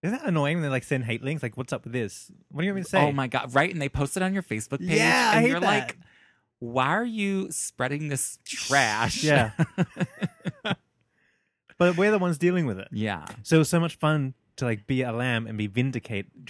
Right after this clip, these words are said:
Speaker 1: remember there was another article called The Vindication of Mimi?
Speaker 2: Yes, I do remember that one. There
Speaker 1: That
Speaker 2: were
Speaker 1: was a
Speaker 2: so many great articles and
Speaker 1: Uh-huh.
Speaker 2: cover stories throughout this whole era. This whole era was great.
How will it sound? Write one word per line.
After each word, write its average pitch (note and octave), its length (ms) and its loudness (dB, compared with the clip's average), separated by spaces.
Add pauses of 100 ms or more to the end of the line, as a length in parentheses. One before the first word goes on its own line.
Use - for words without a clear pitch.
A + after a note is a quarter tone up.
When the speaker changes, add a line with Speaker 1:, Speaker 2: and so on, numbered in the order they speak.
Speaker 1:
remember G3 80 -2
there F#3 80 0
was D#3+ 80 -6
another C#3 220 -4
article C#3 280 -6
called A#2+ 140 -10
The A#2+ 60 -8
Vindication A2 500 -6
of A#2+ 60 -8
Mimi? C#3 340 -8
Speaker 2:
Yes, A2 340 0
I G#2 80 -10
do G2 200 -6
remember F#2+ 320 0
that F2 220 -6
one. F2 240 -8
There A2 120 2
Speaker 1:
That B2+ 40 4
Speaker 2:
were C#3 40 2
Speaker 1:
was F3+ 120 0
a - 40 -4
Speaker 2:
so C3 280 -4
many A#2+ 200 -2
great G#2 320 -6
articles G#2+ 600 -4
and F#2+ 160 -4
Speaker 1:
Uh-huh. G#2 140 -8
Speaker 2:
cover G#2 220 -6
stories G2 680 -8 (580)
throughout D#3+ 240 -6
this C3+ 160 -6
whole A#2 260 -6
era. A#2 180 -4
This C3 220 -6
whole E3+ 300 -2
era A#2+ 200 2
was G#2 200 -4
great. F2+ 420 -4